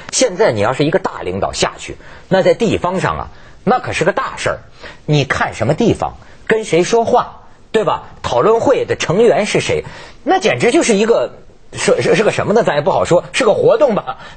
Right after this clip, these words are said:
它是个活动。所以呢，他就，而且他还提出一点，这个张维庆就讲，所以他有这个做官的经验。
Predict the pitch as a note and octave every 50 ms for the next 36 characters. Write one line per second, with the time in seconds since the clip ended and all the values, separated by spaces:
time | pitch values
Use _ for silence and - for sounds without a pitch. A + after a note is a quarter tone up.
0 | - - C4 B3+ C#4+ B3 - A2 A2 C#3+ C#4+ - A3+ - - - - - - -
1 | - - - C#4 E4 D4+ B3+ G#3+ A#3 A#3 A3 - - - - - - - D#4 D#4+
2 | E4 C#4 A#3+ G#3+ - - - - - - - A3+ G#3+ G#3 B3 A#3+ B3+ B3 - A#3+
3 | A3 A#3 A#3+ A3 G#3+ E3+ B2 D#2+ D2 - - - A#2+ B2+ D#3+ D3+ D3 D#3+ D#3 D#3+
4 | D#3 G#2+ F#2+ G2+ F2 - - A#1+ - - - - - - - - - - - -
5 | F3+ G#3+ G#3 D#3 B2 G2+ C3 C#3+ - E3 G2+ - - D3+ D3+ G#2+ - G2+ F#2 F2+
6 | D#2 -